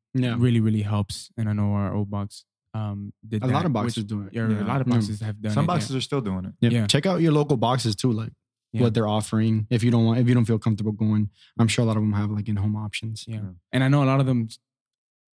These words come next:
Speaker 2: give you the luxury of working out with a mask if you aren't, you know, comfortable with that. But
Speaker 3: Yeah.
Speaker 2: going back to your question, I would say, yeah, like, e-, even, even if you aren't comfortable meeting with somebody, you know, you can still hold yourself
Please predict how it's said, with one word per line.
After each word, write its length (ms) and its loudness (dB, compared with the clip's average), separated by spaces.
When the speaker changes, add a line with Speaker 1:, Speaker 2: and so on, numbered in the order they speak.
Speaker 2:
give 140 0
you 60 2
the 100 0
luxury 300 0
of 100 -2
working 220 -2
out 80 -2
with 80 -2
a 40 -2
mask 320 -4
if 100 -10
you 140 -8
aren't, 260 -6
you 60 -8
know, 200 -6
comfortable 400 -4
with 140 -4
that. 180 -6
But 100 0
Speaker 3:
Yeah. 60 -8
Speaker 2:
going 220 0
back 180 0
to 80 -4
your 100 0
question, 360 -2
I 40 0
would 100 -2
say, 140 -2
yeah, 180 -2
like, 260 -6
e-, 220 -10
even, 600 -2
even 260 0
if 200 -4
you 120 2
aren't 200 0
comfortable 540 -4
meeting 260 2
with 100 2
somebody, 600 0
you 80 -2
know, 260 0
you 100 0
can 80 0
still 180 0
hold 200 0
yourself 440 -4